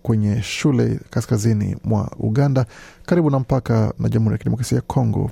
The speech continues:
jeshi linasema Jumamosi. Wanajeshi walipata miili ya waliokufa walipofika shuleni.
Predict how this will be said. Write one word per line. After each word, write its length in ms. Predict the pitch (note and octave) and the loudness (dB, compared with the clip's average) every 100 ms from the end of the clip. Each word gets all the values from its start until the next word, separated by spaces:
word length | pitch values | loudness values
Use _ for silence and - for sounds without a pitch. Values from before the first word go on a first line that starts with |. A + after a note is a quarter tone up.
| - | -4
jeshi 280 | B2+ A#2 A#2+ | -4 -2 0
linasema 460 | A2+ A#2 B2 A2 | 0 0 0 0
Jumamosi. 560 | G#2+ A#2 B2 - - A#2+ - - - | -2 -4 -6 -4 -4 -4 -8 -10 -4
Wanajeshi 440 | A2+ B2 - B2 - - - - | 0 0 0 -2 -4 -16 -10 -2
walipata 300 | D3 F3 D#3+ | 0 0 2
miili 260 | D#3+ D3+ D3 | 2 4 4
ya 60 | |
waliokufa 640 | C#3 C#3 - E3 - E3 D3 | 4 2 0 -4 -2 0 2
walipofika 880 | C#3 C3 - B2 - C3+ B2+ A#2+ | 2 0 0 -2 0 -2 0 0
shuleni. 520 | A2 A#2+ A2+ F#2 F2 | 0 0 0 0 -4